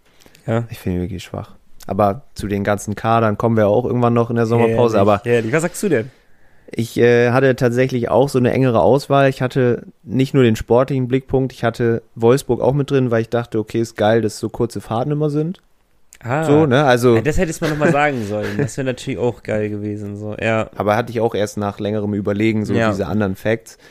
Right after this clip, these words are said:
Speaker 2: Dann aus persönlicher Sicht Düsseldorf, weil dann bin ich öfter in Düsseldorf oder ist eh ganz
Speaker 1: Ich hab
Speaker 2: cool.
Speaker 1: gar keinen persönlichen Bezug zu irgendwem.
Speaker 2: Ähm, aber ja, ich hatte auch Augsburg. Iserlohn hatte ich gar nicht mit drin, weil irgendwie finde ich die auch manchmal eklig. Augsburg vom Sportlichen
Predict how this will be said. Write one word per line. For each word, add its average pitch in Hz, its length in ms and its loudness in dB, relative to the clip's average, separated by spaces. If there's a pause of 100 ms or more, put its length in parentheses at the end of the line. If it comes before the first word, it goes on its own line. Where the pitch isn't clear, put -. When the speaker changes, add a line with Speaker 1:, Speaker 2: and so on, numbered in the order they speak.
(380)
Speaker 2:
Dann 107 360 0
aus 98 220 -6
persönlicher 107 540 -2
Sicht 101 240 -8
Düsseldorf, 107 600 -2
weil 92 260 -4
dann 92 100 -8
bin 95 140 -8
ich 76 40 -8
öfter 90 200 -8
in 98 80 -6
Düsseldorf 104 500 -4
oder - 220 -10
ist - 280 -14
eh 92 140 -6
ganz 101 200 -4
Speaker 1:
Ich 104 40 -16
hab - 100 -10
Speaker 2:
cool. 110 160 2
Speaker 1:
gar 113 60 2
keinen 110 120 -10
persönlichen 110 540 -14
Bezug - 360 -20
zu - 140 -20
irgendwem. 107 580 -10 (560)
Speaker 2:
Ähm, 95 580 -4
aber 104 220 -2
ja, 107 120 2
ich 110 120 -2
hatte 107 160 0
auch 92 160 0
Augsburg. 85 580 -4
Iserlohn 113 320 0
hatte 107 80 0
ich 104 80 -6
gar 113 100 -4
nicht 113 120 -4
mit 104 100 -8
drin, 117 180 -4
weil 110 100 0
irgendwie 104 180 -2
finde - 120 -10
ich 117 60 -10
die - 140 -10
auch 104 100 -4
manchmal 123 320 -4
eklig. 120 440 -4 (1300)
Augsburg 110 520 -6
vom 101 240 -8
Sportlichen 98 720 -6